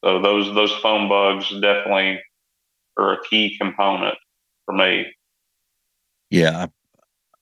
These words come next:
Speaker 2: I don't think that, that we do most of the fishing out of the boat, and I don't think that there are huge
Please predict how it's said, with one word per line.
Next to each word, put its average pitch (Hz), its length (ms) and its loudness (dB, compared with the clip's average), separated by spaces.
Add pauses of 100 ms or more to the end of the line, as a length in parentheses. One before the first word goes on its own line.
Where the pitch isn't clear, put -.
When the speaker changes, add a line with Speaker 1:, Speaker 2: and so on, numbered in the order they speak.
(380)
Speaker 2:
I - 20 0
don't 170 260 0
think 92 360 0
that, 82 320 0
that 82 200 -2 (400)
we 107 140 2
do 117 120 2
most 90 220 -4
of 78 80 -8
the - 60 -12
fishing 78 320 -4
out 76 100 -4
of 73 60 -6
the 71 80 -8
boat, 76 500 0
and 76 140 -6
I 87 80 0
don't 87 180 -2
think 85 260 -2
that - 180 -6
there 76 200 2 (180)
are 73 60 -8
huge 80 1040 0